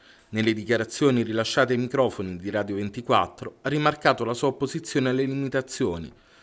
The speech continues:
"Governo deve cambiare marcia e invece si è fatto trovare impreparato e sta manifestando le stesse misure di marzo", spiega il Primo Cittadino.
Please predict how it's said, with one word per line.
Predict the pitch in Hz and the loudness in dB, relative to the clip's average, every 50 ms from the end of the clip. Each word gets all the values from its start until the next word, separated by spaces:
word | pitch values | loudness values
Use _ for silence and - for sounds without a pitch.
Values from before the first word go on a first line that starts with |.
| - - _ _ | -20 -20 _ _
"Governo | - 113 110 110 110 110 101 98 120 131 - - | 0 2 4 4 4 2 2 0 -6 -6 -6 -2
deve | 139 147 139 147 | -2 0 0 2
cambiare | 131 151 147 147 147 143 123 117 123 | 2 2 2 4 6 6 6 6 4
marcia | 127 127 113 101 95 - - - - - - _ | 4 2 2 2 0 -4 -8 -10 -10 -10 -8 _
e | - 147 | -4 -2
invece | 156 156 147 139 - 151 | 0 2 2 2 2 0
si | 131 - 156 | 0 0 -2
è | |
fatto | 147 - 143 139 - 147 | 0 0 0 0 0 -2
trovare | 143 156 143 135 123 107 104 | -2 0 2 2 2 2 2
impreparato | 110 110 - 113 120 117 120 117 110 98 82 87 92 - - - _ | -2 -4 -4 -4 -2 0 2 2 2 2 2 0 -6 -12 -16 -14 _
e | - 127 | -8 -4
sta | - - 143 | 0 2 2
manifestando | 143 143 147 147 147 170 165 - - 127 123 127 123 | 2 2 0 0 -2 -4 -2 2 2 2 2 2 -2
le | 123 | -2
stesse | 123 - - 147 147 - 160 | -2 -4 -4 -4 -2 -2 -2
misure | 147 147 139 - 147 143 143 | -2 -2 -2 -4 -2 -2 -2
di | 139 143 | 0 0
marzo", | 143 135 110 92 87 - - - 87 - - | 2 2 2 2 0 -4 -8 -10 -12 -12 -12
spiega | - - - 113 104 92 104 | -16 -10 -4 -4 -2 0 0
il | 98 95 | -2 -2
Primo | - - 107 104 101 98 | -4 -6 -4 -4 -4 -4
Cittadino. | - 107 - - 104 98 95 87 78 78 82 80 | -6 -8 -6 -6 -8 -8 -6 -8 -10 -10 -10 -12